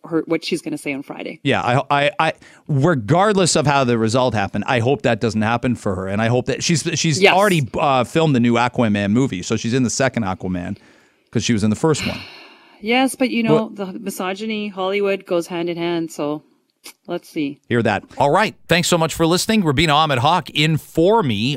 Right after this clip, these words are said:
Speaker 2: on Tuesday, Wednesday, Thursday, guest hosting. I'll be back on the show on Friday and all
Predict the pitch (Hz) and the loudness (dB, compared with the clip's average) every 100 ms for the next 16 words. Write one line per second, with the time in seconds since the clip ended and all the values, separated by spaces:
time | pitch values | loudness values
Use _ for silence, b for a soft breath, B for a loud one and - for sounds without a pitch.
0 | - 120 117 117 110 156 135 143 123 127 | -2 0 0 0 -2 -4 -2 0 2 0
1 | 120 117 - 147 143 147 107 123 131 143 | 0 -4 -2 -2 0 -2 0 0 0 -2
2 | 143 175 151 127 131 139 120 135 127 131 | -2 -2 -2 -2 -2 0 2 0 0 -2
3 | 117 - 123 - 123 135 202 214 B B | -2 -2 -2 -2 0 2 2 -2 B B
4 | B 135 127 - 131 127 120 104 | B -2 -2 -2 0 2 2 -2